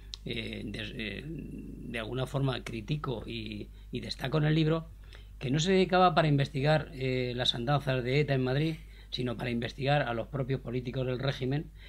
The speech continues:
y tampoco de la oposición, porque a los de la oposición los metían en la cárcel, sino que se dedicaban a hacer informes secretos sobre sus compart-, comportamientos personales, sobre su vida privada, sobre las amantes, sobre los negocios.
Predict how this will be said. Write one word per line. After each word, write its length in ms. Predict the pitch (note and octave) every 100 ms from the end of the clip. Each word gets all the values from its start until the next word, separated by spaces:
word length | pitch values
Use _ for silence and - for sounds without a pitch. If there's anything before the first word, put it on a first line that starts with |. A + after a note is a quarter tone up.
| -
y 160 | B2
tampoco 360 | A2+ B2 C#3+ F3
de 100 | F3
la 140 | C#3+
oposición, 440 | B2+ B2+ A#2 C#3 G3
porque 180 | B2+ A2+
a 20 |
los 120 | A2
de 80 | A2
la 60 |
oposición 380 | A2 A2+ G#2+ C#3
los 100 | D3
metían 240 | B2 A#2 A#2+
en 80 |
la 100 | A#2
cárcel, 340 | D#3 D3+ - - - - -
sino 240 | C3 C3+
que 100 | C#3
se 120 | C#3+
dedicaban 360 | C#3 D#3 G3 G3
a 60 |
hacer 320 | F3+ F#3+ G3 - - - - - - - - - - - - -
informes 920 | C#3+ C3+ - F#3+ F#3+ E3 F3 - - - - -
secretos 800 | - - - C#3+ E3 C#3+ C#3+ - - - - -
sobre 420 | - C3+ C3 C#3+ C#3
sus 380 | - C#3+ C#3+ -
compart-, 540 | - - G#2 G2+ F2+
comportamientos 920 | - A#2 B2 B2 B2 D3 C3 C#3+ C3+
personales, 640 | - B2+ C#3+ E3+ E3+ E3+ D3+
sobre 160 | A#2
su 140 | A2 A2+
vida 280 | C3+ C#3+ -
privada, 540 | C3+ D#3 E3 D#3+ D#3+ - -
sobre 220 | - C#3+ B2
las 200 | A#2 A#2
amantes, 500 | C3+ F3 D#3 F3 D3
sobre 220 | A#2+ A2+
los 100 | A2
negocios. 600 | A#2 D#3 D#3+ D#3 D3